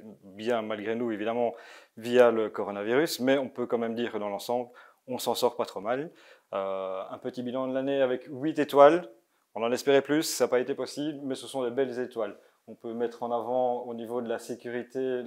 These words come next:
euh, la réaction au, suite à un incendie qui a été maîtrisé chez, chez I C M, le pôle V R D avec les nouveaux bouchons de chantier un peu plus sécures.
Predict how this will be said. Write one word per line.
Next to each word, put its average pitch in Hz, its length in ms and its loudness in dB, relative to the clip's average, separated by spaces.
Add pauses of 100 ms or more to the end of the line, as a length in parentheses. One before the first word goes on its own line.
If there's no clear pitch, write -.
(100)
euh, 104 580 -4
la 104 140 -6
réaction 127 640 -4
au, 113 180 -6
suite 120 240 -10
à 113 60 -4
un 113 100 -6
incendie 120 520 -8
qui 117 100 -8
a - 20 -4
été 107 160 -8
maîtrisé 113 640 -10 (420)
chez, 113 300 -6
chez 113 160 -12
I 110 60 -8
C 123 160 -6
M, 143 160 -2
le 135 100 -4
pôle 123 180 -4
V 120 260 0
R 120 40 -2
D 131 220 4
avec 123 320 4
les 113 240 2
nouveaux 117 280 -2
bouchons 113 360 -2
de 110 80 -2
chantier 113 420 -4
un 113 100 -8
peu 117 120 -8
plus 104 160 -10
sécures. 151 520 -10